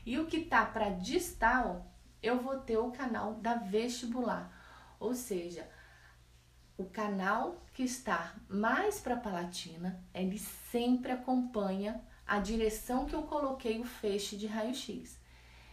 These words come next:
Então, assim, é, é bem tranquilo a gente identificar isso. Depois que a gente pega esse macete, a gente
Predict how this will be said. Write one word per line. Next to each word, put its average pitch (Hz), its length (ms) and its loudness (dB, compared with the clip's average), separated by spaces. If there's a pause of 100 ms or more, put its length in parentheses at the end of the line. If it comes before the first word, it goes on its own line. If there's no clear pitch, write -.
(180)
Então, 262 200 0
assim, 269 440 -2
é, 226 380 -2
é 214 40 4
bem 220 340 0
tranquilo 269 500 -2
a 220 60 4
gente 214 260 -2
identificar 190 720 -6
isso. 185 280 -4
Depois 190 320 -2
que - 80 -6
a 190 40 -2
gente 185 260 -4 (240)
pega 208 320 2
esse 190 180 -4
macete, 196 500 -4
a 196 40 -2
gente 208 320 -6